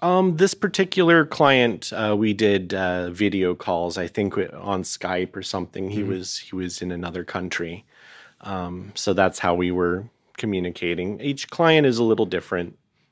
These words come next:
Speaker 1: Uh, mostly I, I use emails.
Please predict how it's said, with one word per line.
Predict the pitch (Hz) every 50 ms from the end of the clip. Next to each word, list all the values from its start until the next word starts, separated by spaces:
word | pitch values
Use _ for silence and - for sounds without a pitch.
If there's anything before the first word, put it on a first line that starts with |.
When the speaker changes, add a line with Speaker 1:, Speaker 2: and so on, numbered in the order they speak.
| _
Speaker 1:
Uh, | - 110 101 101 95 95
mostly | 110 120 117 123 127 131 143 151 - - - - - 98 98 95 85 82 85 - - -
I, | - 92 90 87 85 - -
I | 90
use | 92 92 92 92 92 90 90 92 - -
emails. | 104 104 92 87 85 82 85 87 76 117 127 - - -